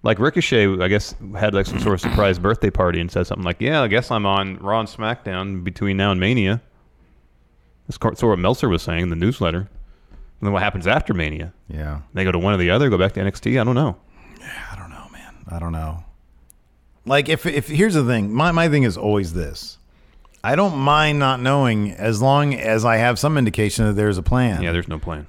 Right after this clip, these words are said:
Speaker 2: 'Cause I want a script first, dude.
Speaker 1: Yeah, I know.
Speaker 2: You can't, you can't have the script being written during the show.
Speaker 1: No,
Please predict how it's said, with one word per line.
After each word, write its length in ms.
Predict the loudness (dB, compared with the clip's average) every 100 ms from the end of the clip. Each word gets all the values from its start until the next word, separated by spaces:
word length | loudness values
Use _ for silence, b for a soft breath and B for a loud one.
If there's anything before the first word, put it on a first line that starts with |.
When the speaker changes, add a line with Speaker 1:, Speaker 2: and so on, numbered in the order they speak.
| -2
Speaker 2:
'Cause 140 | 2
I 80 | 4
want 260 | 4 2
a 40 | 0
script 460 | -2 0 -2 -4
first, 400 | -8 -8 -8 -10
dude. 240 | -8 -6 -2
Speaker 1:
Yeah, 140 | 0
I 20 |
know. 100 | -2
Speaker 2:
You 40 | -2
can't, 300 | -2 -2 -2
you 80 | -2
can't 200 | 0 2
have 160 | 2
the 60 | 0
script 320 | -2 -2 -2
being 240 | 0 0 0
written 220 | -2 -2
during 180 | -2 -4
the 60 |
show. 320 | -4 -8 -8 -8
Speaker 1:
No, 160 | -8